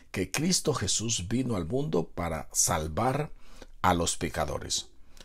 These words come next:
de los cuales yo soy el primero". Vino, dice, a salvar a los pecadores. Así que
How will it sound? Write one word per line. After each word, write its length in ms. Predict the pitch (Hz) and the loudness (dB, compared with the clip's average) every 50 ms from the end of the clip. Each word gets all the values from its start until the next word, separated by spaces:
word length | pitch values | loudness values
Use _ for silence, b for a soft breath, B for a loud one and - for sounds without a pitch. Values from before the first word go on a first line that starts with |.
| b b b | b b b
de 280 | - 80 80 104 101 98 | -8 -2 2 4 4 4
los 220 | 95 90 78 - | 4 4 2 0
cuales 580 | - - - 120 135 143 156 175 170 175 160 - | 0 2 4 6 6 6 6 4 2 0 0 0
yo 460 | 107 95 95 107 120 127 139 151 147 - - - | 2 2 4 4 4 4 2 0 -2 -8 -12 -6
soy 580 | - - - - - 127 139 151 165 180 - - - | 0 2 4 6 6 6 6 6 4 4 0 -2 0
el 240 | 110 120 123 123 | 2 2 2 2
primero". 500 | 123 - 104 101 95 85 73 71 - - B B B B B B B B | 0 0 -2 -2 -2 -4 -4 -6 -8 -10 B B B B B B B B
Vino, 720 | - 87 90 - 160 170 185 190 190 185 190 196 196 185 - - - - | -6 -2 4 6 6 8 8 8 8 6 4 4 0 -6 -10 -12 -12 -10
dice, 720 | - - - 92 107 117 - - 120 123 139 175 190 180 - - - - - - | -8 -4 -2 0 2 4 4 4 4 4 4 2 0 -2 -6 -12 -18 -14 0 2
a 180 | 87 90 87 | 2 4 4
salvar 840 | - - - 87 73 76 76 71 71 80 90 101 127 127 - - - - - - - | 2 0 0 0 -2 -4 -6 -4 -2 0 0 2 0 0 -2 -4 -8 -12 -12 -12 -6
a 160 | - 92 87 80 | -2 -2 -2 -2
los 160 | 78 78 - | -2 -4 -6
pecadores. 640 | - 71 - - - - - 58 62 - - - - | -8 -10 -6 -6 -4 -4 -4 -4 -2 -2 -2 -2 -2
Así 240 | - - 87 95 | -4 -4 -4 -4
que 240 | 90 - 113 117 127 | -2 0 2 2 2